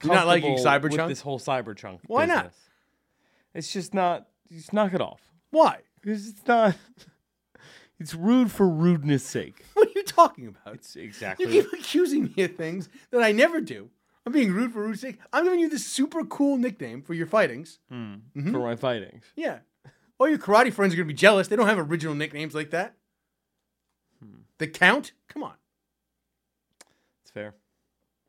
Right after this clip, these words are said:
Speaker 1: What's that guy do? Count? Like the guy from Sesame Street?
Speaker 2: He
Speaker 1: One.
Speaker 2: doesn't.
Speaker 1: A two.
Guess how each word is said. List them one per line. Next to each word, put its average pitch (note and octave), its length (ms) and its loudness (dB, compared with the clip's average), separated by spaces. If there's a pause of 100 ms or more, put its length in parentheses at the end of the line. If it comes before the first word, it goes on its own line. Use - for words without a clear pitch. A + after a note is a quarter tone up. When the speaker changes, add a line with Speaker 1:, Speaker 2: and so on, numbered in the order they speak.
(960)
Speaker 1:
What's D#3+ 160 -10
that G#3+ 160 4
guy G#2 120 -10
do? D#2+ 140 -20 (100)
Count? A3+ 380 -2 (1040)
Like G#2+ 100 -20
the A#2 100 -12
guy D3+ 220 2
from C3+ 140 -14
Sesame G#3+ 320 -6
Street? C4 260 -12 (2750)
Speaker 2:
He C#3 80 -10
Speaker 1:
One. A3+ 640 2
Speaker 2:
doesn't. B2 140 -12 (1160)
Speaker 1:
A F#3+ 100 -4
two. A#3 920 0